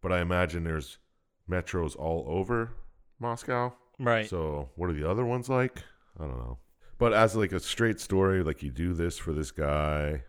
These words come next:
Speaker 1: I guess it worked, but it didn't make much sense. So out of twenty-seven stars, which is obviously what we're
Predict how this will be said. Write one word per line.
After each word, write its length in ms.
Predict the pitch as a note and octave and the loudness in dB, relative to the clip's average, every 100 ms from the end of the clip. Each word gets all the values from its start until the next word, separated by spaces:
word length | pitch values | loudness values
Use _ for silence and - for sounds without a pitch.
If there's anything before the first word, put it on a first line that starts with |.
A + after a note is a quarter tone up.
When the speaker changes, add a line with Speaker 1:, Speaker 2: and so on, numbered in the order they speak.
| - _ - - _ _ _ - | -18 _ -20 -20 _ _ _ -12
Speaker 1:
I 120 | B1+ | -8
guess 360 | B1+ C2 - B1+ | -4 -6 -6 -10
it 100 | A1+ | -6
worked, 460 | B1+ B1+ B1+ - - | -4 -6 -8 -12 -8
but 200 | B1 - _ _ - | -8 -10 _ _ -12
it 120 | - | -4
didn't 180 | E2 C#2+ | -4 -2
make 220 | C2+ - | -6 -6
much 280 | C2+ - - | -8 -8 -10
sense. 520 | A#1 A#1+ - - - _ _ _ _ _ _ _ _ _ _ _ _ | -8 -10 -12 -20 -20 _ _ _ _ _ _ _ _ _ _ _ _
So 580 | - D#2+ D2 C#2+ C#2 - - _ _ _ _ _ _ _ _ _ _ _ _ _ _ _ _ _ _ - - _ _ - - | -8 -6 -4 -4 -6 -10 -20 _ _ _ _ _ _ _ _ _ _ _ _ _ _ _ _ _ _ -20 -20 _ _ -12 -4
out 280 | C3+ D3+ | 2 4
of 160 | A2+ - | 4 4
twenty-seven 960 | - B2 C3+ A2 - - A2+ G#2+ E2 D2 | 0 2 2 0 -2 2 2 2 0 -2
stars, 760 | - G2+ G#2 G#2+ G#2+ G2+ - | 2 4 6 6 4 0 -2
which 240 | D#2+ - | -2 -2
is 240 | C#2 C2+ - F2+ | -6 -8 -6 -2
obviously 840 | F#2+ G2 - C#2 D2 - C#2+ C#2 - - | 2 6 6 4 -6 -8 -8 -8 -12 -14
what 120 | C#2+ | -8
we're 100 | D2 | -6